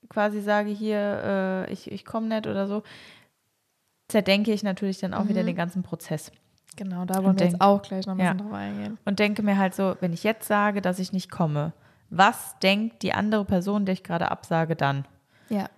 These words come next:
Speaker 1: Dann bin ich ja, äh, ein scheiß, also ein schlechter Mensch, eine scheiß Freundin. Ähm, es ist ja quasi, die andere Person denkt bestimmt, sie wäre mir nicht wichtig,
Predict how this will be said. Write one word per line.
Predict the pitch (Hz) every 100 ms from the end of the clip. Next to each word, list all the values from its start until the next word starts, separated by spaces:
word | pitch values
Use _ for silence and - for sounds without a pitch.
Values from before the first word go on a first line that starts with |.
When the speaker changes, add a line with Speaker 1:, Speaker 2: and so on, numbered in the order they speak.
| -
Speaker 1:
Dann | 185
bin | 180 247
ich | 254 233
ja, | 208 208 208 - - _ _
äh, | 190
ein | 185 185 185 180 180 185
scheiß, | - - 185 180 - -
also | 170
ein | 165
schlechter | - 180 175 160
Mensch, | 170 262 320 311 311 - - - - - -
eine | 170
scheiß | - 156 -
Freundin. | - 254 277 269 240 240 233 220 220 220 - - -
Ähm, | - 196 196 190 190 175 -
es | 185
ist | 190 -
ja | 190
quasi, | - 180 185 180 190 185 185 - _ -
die | -
andere | 185 185
Person | 190 180 190 196 196 190 _ _ _
denkt | 196 185
bestimmt, | 185 - 196 185
sie | 165
wäre | 175
mir | 175
nicht | 170 -
wichtig, | 196 233 - 233 233 -